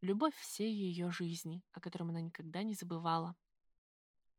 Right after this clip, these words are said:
Утром она вышла из дома, чтобы, наконец, разделаться с письмом к королеве Елизавете. После долгих раздумий она решила всё-таки его отослать. В конце концов, она его написала, да ещё и перевела.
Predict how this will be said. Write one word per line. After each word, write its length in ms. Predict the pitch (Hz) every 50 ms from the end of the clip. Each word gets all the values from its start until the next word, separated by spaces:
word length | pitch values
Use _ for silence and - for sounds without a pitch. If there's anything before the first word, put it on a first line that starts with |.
| _ _ _ _ _ _ _ _ _ _ _
Утром 340 | - 240 202 202 220 220 214
она 140 | 208 214 214
вышла 280 | 208 214 - - -
из 160 | 214 233 208
дома, 220 | - 277 277 247 208
чтобы, 280 | - - 208 190 190
наконец, 500 | 190 190 180 - 196 202 214 240 - -
разделаться 600 | - 185 190 175 180 185 208 208 202 190 - - 190
с 100 | 185 -
письмом 460 | - - 180 - - 196 202 202 196
к 40 | -
королеве 520 | - 196 196 196 190 185 185 190 190 190
Елизавете. 640 | 190 208 202 202 240 240 220 196 160 151 - - - - - _ _ _ _ _ _ _ _ _ _ _ _
После 300 | - 202 202 - - 208
долгих 380 | 196 226 262 262 208 - 214 -
раздумий 520 | 202 196 196 185 196 262 269 247 226 196
она 160 | 180 180 208 226
решила 380 | 214 175 - - 220 220 202
всё-таки 440 | 185 - - 202 190 - - - 196
его 300 | 190 190 180 185 196 190
отослать. 800 | 190 180 - 196 190 - - - 180 170 151 - - - - - _ _ _ _ _ _ _ _ _ -
В 20 |
конце 220 | 233 233 - 302
концов, 460 | 285 - 269 254 - - 320 302 - 226
она 180 | 226 240 262
его 140 | 247 220 233
написала, 580 | 220 208 - 220 - - 285 285 233 160 - - _ _
да 80 | - 165
ещё 220 | 165 - - -
и 60 | 240 202
перевела. 640 | - - 202 202 180 170 160 151 156 175 208 208